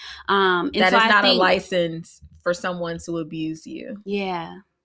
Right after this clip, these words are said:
Speaker 1: Yeah.
Speaker 2: But reading deeply into, to your point, like,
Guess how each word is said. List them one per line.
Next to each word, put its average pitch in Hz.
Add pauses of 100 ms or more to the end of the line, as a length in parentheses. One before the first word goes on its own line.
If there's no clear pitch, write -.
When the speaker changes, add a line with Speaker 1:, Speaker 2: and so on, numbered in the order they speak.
(200)
Speaker 1:
Yeah. 285
Speaker 2:
But 175
reading 185 (440)
deeply 165
into, 156 (520)
to 277
your 233
point, 175
like, 160